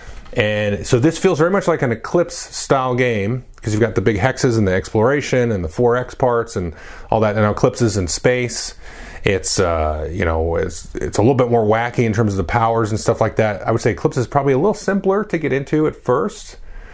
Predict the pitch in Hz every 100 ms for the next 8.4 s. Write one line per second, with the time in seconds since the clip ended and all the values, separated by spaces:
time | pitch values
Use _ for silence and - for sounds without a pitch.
0 | - - - 120 113 110 123 123 131 139
1 | 147 170 147 123 117 - 117 104 110 117
2 | 107 104 101 92 95 98 90 101 - 95
3 | 85 85 - 92 85 90 87 80 - 92
4 | 95 101 110 95 92 101 92 90 120 123
5 | - 123 120 - - - - - - -
6 | - - 80 78 82 - - - - -
7 | - 104 92 85 98 92 98 90 85 80
8 | 95 98 101 107